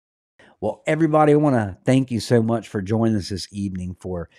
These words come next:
Kilted Christian, episode four hundred and sixty-two, Brothers in a Bible.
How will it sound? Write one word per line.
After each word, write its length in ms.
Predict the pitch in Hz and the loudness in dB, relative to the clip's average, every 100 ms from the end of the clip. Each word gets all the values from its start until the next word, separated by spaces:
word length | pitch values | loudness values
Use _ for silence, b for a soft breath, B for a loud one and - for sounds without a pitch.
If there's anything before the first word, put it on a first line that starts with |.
| b b | b b
Kilted 400 | - 139 135 110 | -2 0 0 -8
Christian, 440 | - 131 127 - 127 | -4 -2 -2 -2 -6
episode 400 | - 113 - 104 | -4 -4 -2 -2
four 180 | 123 120 | 2 2
hundred 200 | 107 113 | 2 0
and 120 | 98 | -2
sixty-two, 540 | - 113 - 101 - 107 | 0 -2 -2 -6 0 0
Brothers 320 | 101 98 87 | 2 0 -2
in 80 | 95 | -4
a 60 | |
Bible. 600 | 80 113 110 117 120 123 | -2 0 2 2 0 -4